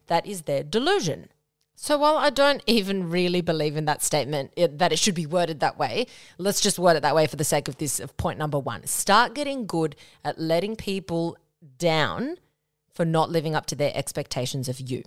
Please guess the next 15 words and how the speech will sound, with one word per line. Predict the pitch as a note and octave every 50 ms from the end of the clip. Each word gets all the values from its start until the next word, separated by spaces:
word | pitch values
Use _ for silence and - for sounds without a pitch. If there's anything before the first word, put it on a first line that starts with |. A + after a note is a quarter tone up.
| - - -
okay? | C#3 - - B3 C4+ C4+ -
And | - B3 C#4
it | C#4
could | - C#4+ C4 G3+
be, | B3 A#3 A3+ A3
like, | G3+ G#3+ G#3 - -
you | A3+
could | - A#3 -
start | - - A3 G3+ F3+ -
fucking | - E3+ D3+ - D#3 C#3
small. | - - D3+ A2+ F2
For | - - G#3+
example, | G#3+ F#3+ - G#3 G3 F#3+ - F#3+ F3+ F3 - - - -
your | - G3+ G3
family | - G3 F3 F3 E3+ E3+ D#3+ D#3+ D#3+ D#3 -